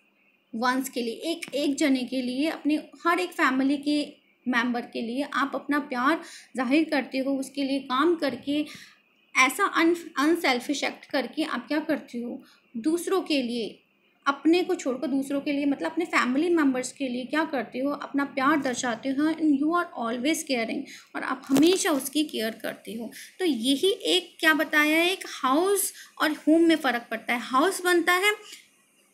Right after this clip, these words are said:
हाउस आप कैसे भी बना सकते हो, ओके, वो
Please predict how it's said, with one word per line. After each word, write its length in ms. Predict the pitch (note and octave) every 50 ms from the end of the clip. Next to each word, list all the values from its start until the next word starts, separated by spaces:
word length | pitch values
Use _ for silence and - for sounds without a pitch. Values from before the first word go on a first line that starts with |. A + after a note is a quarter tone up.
| _ _ _ _ - - - -
हाउस 260 | D#4 F4+ G4+ G4+ - - -
आप 140 | F#4+ -
कैसे 280 | - F4+ D4 D4 - D#4+
भी 100 | C#4 E4
बना 260 | A#3+ A#3 A#3+ A3 G#3+
सकते 340 | A3 - A3 - - - A#3
हो, 220 | A3 - - - _ - - - _ _ _ _ - -
ओके, 260 | E4 - D#4+ B3+ - - - - - _ -
वो 180 | C4 E4+ G4